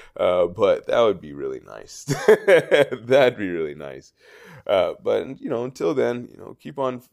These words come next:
fighting the good fight, as they say. You know, take those challenges on, uh, one by one. Try not to take on challenges that aren't your challenges, uh, because, you know, you're only one person.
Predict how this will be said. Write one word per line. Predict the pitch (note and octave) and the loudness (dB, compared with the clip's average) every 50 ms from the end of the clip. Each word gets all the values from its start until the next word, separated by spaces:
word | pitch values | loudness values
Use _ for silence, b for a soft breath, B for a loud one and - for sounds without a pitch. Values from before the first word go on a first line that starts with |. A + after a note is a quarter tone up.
| _ _ | _ _
fighting | _ _ - G#2+ G#2 F#2 A2 G#2+ | _ _ -6 -6 -6 -6 -8 -12
the | G2 F#2 | -12 -12
good | F#2 G#2 G2+ F2 - | -10 -10 -12 -12 -10
fight, | - F2+ F2 E2+ E2+ E2 | -8 -6 -4 -4 -4 -6
as | D#2+ D#2 | -8 -8
they | E2 D#2 D#2 | -10 -10 -10
say. | - - D#2 D2+ D#2 D#2+ - | -8 -8 -8 -6 -6 -8 -8
You | - - | -10 -12
know, | - F#2 F#2 F#2+ G2 | -12 -12 -12 -12 -14
take | - - - G#2+ G#2 _ | -12 -10 -10 -10 -8 _
those | A2 G#2+ G#2 - | -8 -8 -8 -10
challenges | - - F#2+ F#2 F2+ F#2 F#2 F#2 F2+ F2 E2 | -10 -8 -6 -4 -4 -4 -6 -8 -12 -12 -10
on, | F2 E2 E2+ F2 F2 E2+ b b b b b b - | -8 -6 -6 -6 -8 -10 b b b b b b -6
uh, | - D#2 | -4 -4
one | D#2 D#2+ E2+ F2 F2+ F2 E2+ | -2 0 0 0 0 -2 -2
by | F2 E2+ F2 F2 | -2 -2 0 -2
one. | D#2+ D#2 D#2 D#2+ D#2+ D#2+ E2+ | -2 -4 -6 -6 -6 -8 -10
Try | - - G#2 G#2+ | -10 -8 -6 -4
not | G#2+ G#2+ G#2 - | -2 -4 -4 -6
to | G#2 | -12
take | - - G#2+ G2+ F#2+ - | -12 -10 -10 -8 -8 -8
on | F#2 F#2+ F#2+ | -8 -8 -8
challenges | F#2+ - - - F#2+ G2 G2+ G2+ G2 G#2 G2+ F2+ | -10 -10 -8 -6 -6 -6 -8 -10 -12 -14 -14 -10
that | F#2+ F2+ | -8 -6
aren't | F#2 B2 F3+ - - | -4 -2 -4 -4 -4
your | F2+ F2 E2 | -6 -10 -10
challenges, | - - - D2+ D#2 D#2 E2 E2+ F2+ F2+ F#2 G2+ A2+ - b b b b b b - - | -10 -14 -14 -14 -12 -14 -14 -16 -18 -18 -16 -18 -18 -20 b b b b b b -20 -16
uh, | - - - - - | -14 -14 -14 -12 -14
because, | - - - - A#2 A#2 A#2+ C#3+ - | -14 -8 -4 -2 -2 -2 -4 -6 -12
you | - | -16
know, | - - - - | -16 -14 -12 -10
you're | - D#3 D3 | -6 -2 2
only | D3 C#3+ C#3+ | 2 4 4
one | C#3 C3+ C3+ C3 B2+ | 4 4 4 2 2
person. | - B2+ G#2+ F#2+ F#2+ - - A#1+ - | 0 -2 -2 -2 -2 -4 -10 -16 -20